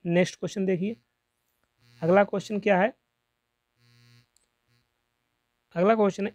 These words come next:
"Study the following statements and mark your answer according to the answer code given below।"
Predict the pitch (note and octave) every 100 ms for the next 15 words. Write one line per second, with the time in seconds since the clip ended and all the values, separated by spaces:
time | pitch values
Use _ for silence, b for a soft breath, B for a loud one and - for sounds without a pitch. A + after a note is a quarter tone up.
0 | - F#3+ - G3 B3+ A3+ F3 F3 F3+ G3
1 | F3+ - F3 E3 F3 G3+ G#3+ - _ F#3
2 | D#3+ D3+ F3 G#3+ G#3 F3+ F#3 - E3 E3+
3 | - G#3+ _ _ _ _ - F3+ F#3 F#3
4 | G#3+ G3+ F3 D#3+ F#3+ - _ _ _ _
5 | _ _ F3 F#3 G3+ G#3+ F#3+ F#3+ G3+ -
6 | - F3+ D#3+ D3+ C3+ B2+ C3